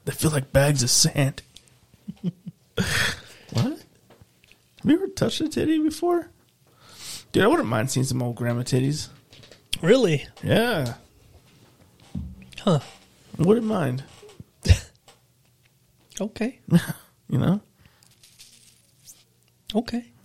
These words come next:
Speaker 1: <laughs> Yeah. You know?
Speaker 2: Sure. I got you. Wow. That was
Speaker 1: Sorry. Ooh.
Speaker 2: unnecessary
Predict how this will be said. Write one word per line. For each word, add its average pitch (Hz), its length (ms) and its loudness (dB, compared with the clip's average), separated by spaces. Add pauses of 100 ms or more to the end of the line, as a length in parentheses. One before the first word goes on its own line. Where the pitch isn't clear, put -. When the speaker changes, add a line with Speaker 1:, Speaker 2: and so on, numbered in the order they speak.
(100)
Speaker 1:
<laughs> - 440 0
Yeah. 123 300 0 (520)
You 143 100 4
know? 214 160 4 (1600)
Speaker 2:
Sure. - 280 0 (1300)
I 175 80 -4
got 170 300 -6
you. - 320 0 (240)
Wow. - 440 -4 (1200)
That 151 60 -8
was 143 280 -2 (120)
Speaker 1:
Sorry. 104 320 -2 (800)
Ooh. 135 300 0
Speaker 2:
unnecessary 147 840 0